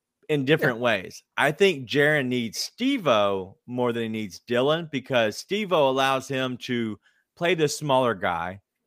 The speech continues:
Speaker 1: and to be the roamer. I think Dillon needs Jaren because, "Hey, you,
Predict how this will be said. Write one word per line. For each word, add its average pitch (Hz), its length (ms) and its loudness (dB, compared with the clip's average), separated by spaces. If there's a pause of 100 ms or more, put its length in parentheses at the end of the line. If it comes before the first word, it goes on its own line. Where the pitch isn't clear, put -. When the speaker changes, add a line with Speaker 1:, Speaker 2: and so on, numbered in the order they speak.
Speaker 1:
and 127 240 -2
to 131 80 2
be 127 180 2
the 120 120 2
roamer. 104 480 -2 (360)
I 131 140 0
think 147 320 -4
Dillon 147 280 2
needs 123 240 -4
Jaren 214 460 0
because, 120 640 0 (400)
"Hey, 180 220 2
you, 139 420 -4